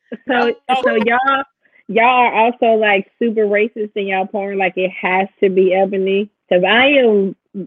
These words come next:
Speaker 1: adamant that it has to be, uh, like, it cannot be
Speaker 2: It
Speaker 1: white. I don't want no
Speaker 2: depends on
Speaker 1: white
Speaker 2: my
Speaker 1: folks in my porn.
Speaker 2: No, it depends on what I'm looking at.
Speaker 1: Now, in,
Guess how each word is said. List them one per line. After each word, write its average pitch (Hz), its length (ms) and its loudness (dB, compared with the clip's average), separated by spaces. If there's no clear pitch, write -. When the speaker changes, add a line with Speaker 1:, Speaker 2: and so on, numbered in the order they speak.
Speaker 1:
adamant 214 640 0
that 185 160 -6
it 185 140 -4
has 190 300 -10
to 190 80 -8
be, 175 280 -8
uh, 175 80 -6
like, 170 140 -6
it 175 200 -10
cannot 190 320 -8
be 180 100 -4
Speaker 2:
It 180 60 -4
Speaker 1:
white. 180 160 -4
I 185 100 -4
don't 196 120 -4
want 202 140 -8
no 196 60 -8
Speaker 2:
depends 190 40 -2
on 233 60 -2
Speaker 1:
white 190 140 -4
Speaker 2:
my 220 80 -8
Speaker 1:
folks 170 300 -8
in 170 120 -14
my 165 180 -14
porn. 151 340 -10
Speaker 2:
No, 185 440 -10
it 220 160 -14
depends 220 640 -18
on 185 680 -14
what 180 180 -8
I'm 170 180 -10
looking 175 500 -12
at. 131 240 -18
Speaker 1:
Now, 196 320 2
in, 202 140 0